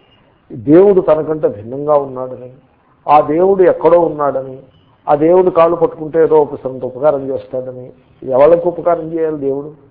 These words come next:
ఈ వ్యక్తికి. అరే, వ్యక్తి మిథ్య రా బాబు. ఇప్పుడు స్వప్నంలో ఒకడు దేవుణ్ణి ఆరాధిస్తున్నాడు,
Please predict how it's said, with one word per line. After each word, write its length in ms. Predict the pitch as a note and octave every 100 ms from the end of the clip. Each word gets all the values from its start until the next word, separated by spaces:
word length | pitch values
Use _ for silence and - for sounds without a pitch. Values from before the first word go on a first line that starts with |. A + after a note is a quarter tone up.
| _
ఈ 40 | D3
వ్యక్తికి. 600 | B2+ C3 - B2+ - - _ _ _ _
అరే, 200 | C3 F#3
వ్యక్తి 600 | G3 A#2+ B2 B2+ - G3+
మిథ్య 460 | D#3+ C3+ - - -
రా 160 | D3
బాబు. 300 | C#3 B2 C#3 G#3+ _ _ _ _ _ _ _ _ _ _ _ _ _ C3
ఇప్పుడు 220 | D#3 F#3
స్వప్నంలో 800 | - D3 C3+ F3+ F#3 F3+ D#3+ D3
ఒకడు 420 | F3+ D#3 C#3 D#3+
దేవుణ్ణి 380 | D3 D#3 E3+ D#3
ఆరాధిస్తున్నాడు, 680 | D3 C#3 C3 - A#2+ G#2